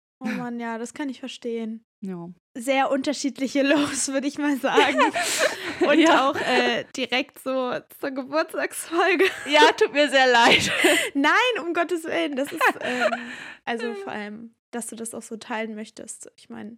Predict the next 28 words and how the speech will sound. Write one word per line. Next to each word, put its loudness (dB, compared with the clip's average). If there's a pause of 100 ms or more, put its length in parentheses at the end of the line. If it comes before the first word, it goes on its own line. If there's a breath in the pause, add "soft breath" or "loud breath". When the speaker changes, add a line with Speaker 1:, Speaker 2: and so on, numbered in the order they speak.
Speaker 1:
vielleicht -10
gibt -14
es -12
da -10
draußen -10
auch -14
einige, -14
die -14
das -14
jetzt -20
hören -12
und -20 (360)
vielleicht -4
so -6
ähnliche -6
Symptome -8
haben, 0
aber 0
Speaker 2:
Mhm. -4
Speaker 1:
vielleicht -6
gar -8
nicht -12
wissen, -8
was -8
sie -8
haben. -4
Und -16
dadurch -8